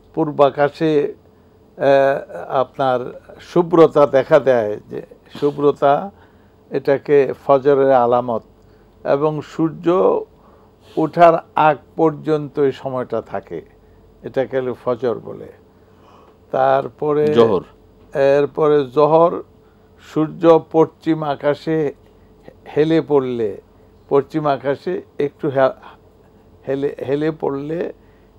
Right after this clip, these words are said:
Speaker 1: এটা আসরের আগ পর্যন্ত। বর্তমান সময়ে এটা আমার পুরা জানা নাই, তবে আমার ধারণা এখন সাড়ে তিনটা,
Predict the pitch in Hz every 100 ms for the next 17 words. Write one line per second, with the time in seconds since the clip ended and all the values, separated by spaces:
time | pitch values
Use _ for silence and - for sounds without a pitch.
0 | _ - 143 160 160 - - 147 - 175
1 | 165 165 151 - 139 143 _ - 160 135
2 | 151 139 123 - 117 131 - _ _ _
3 | _ - 131 135 - 165 170 180 165 175
4 | 156 156 165 175 - - _ _ _ _
5 | _ - 151 143 156 151 165 180 165 175
6 | 160 160 131 135 156 190 185 165 170 165
7 | 147 156 147 135 165 160 - 117 151 -
8 | 120 - - - _ _ _ _ - 135
9 | 139 156 151 143 - - 135 139 147 -
10 | 160 160 151 - 165 165 185